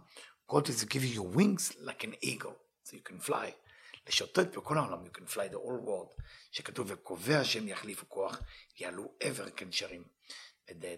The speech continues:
the people who have hope for God, they will always power, will get stronger and stronger, and they will elevate themselves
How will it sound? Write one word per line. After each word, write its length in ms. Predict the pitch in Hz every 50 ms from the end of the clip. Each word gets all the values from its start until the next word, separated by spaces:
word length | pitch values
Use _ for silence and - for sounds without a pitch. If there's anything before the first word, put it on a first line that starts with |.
| 76
the 80 | 73 85
people 300 | - - 139 127 127 95
who 120 | 92 92
have 120 | 92 90 -
hope 380 | - - - - - - -
for 220 | - - - - -
God, 340 | - - 127 160 180 180 - - - - - - - - - - - _
they 80 | - -
will 160 | 87 92 - -
always 320 | - 160 180 185 160 -
power, 440 | - - - - 101 - 107 104 104
will 140 | 104 107 104 - 117
get 120 | 113 -
stronger 420 | - - - 123 110 107 107 110
and 100 | 101 -
stronger, 420 | - - - 135 131 131 135 - 262 - - - - - - - - - - - _ _ - -
and 280 | - 147 - - - 110
they 80 | 110
will 280 | 98 101 92 90 90 87 - _ _ _ _ _ _ _ _ _ _ _ -
elevate 320 | 127 123 117 98 104 98
themselves 440 | 101 101 90 - - 101 90 82